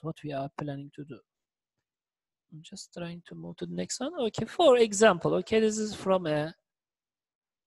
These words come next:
from a website. Okay, I just copied from a website. Let's try to solve this question together. Three forces act on an object as shown in the diagram. Okay, they imagine that there is an object here at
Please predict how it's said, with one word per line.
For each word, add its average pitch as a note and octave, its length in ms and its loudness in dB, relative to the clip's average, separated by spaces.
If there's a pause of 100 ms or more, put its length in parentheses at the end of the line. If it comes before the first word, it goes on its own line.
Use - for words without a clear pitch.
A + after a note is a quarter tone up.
(480)
from D#3+ 220 -14
a D#3 60 -10
website. A#3 1000 -4
Okay, A3+ 640 -6
I E3+ 100 -2
just - 280 -8
copied E3+ 260 -6
from E3 220 -10
a D3 40 -10
website. A3 460 -6
Let's C#4+ 180 -2
try B3+ 200 0
to A3 100 -6
solve G3 200 -4
this F#3 120 -4
question E3+ 320 -4
together. D#3 380 -2 (680)
Three C#4+ 280 4
forces B3+ 680 4
act A#3+ 280 0 (100)
on G#3+ 140 -2
an G3 120 0
object E3+ 400 -2
as G3+ 160 -6
shown A3+ 280 -6
in G3+ 120 -10
the F#3+ 80 -10
diagram. E3 460 -6
Okay, A3+ 280 -4
they G#3+ 140 2
imagine A3 300 -4
that G#3 140 0
there G3+ 100 2
is G3+ 100 -6
an G3 120 -2
object F#3 320 -4
here G#3 240 -2 (120)
at F3+ 120 0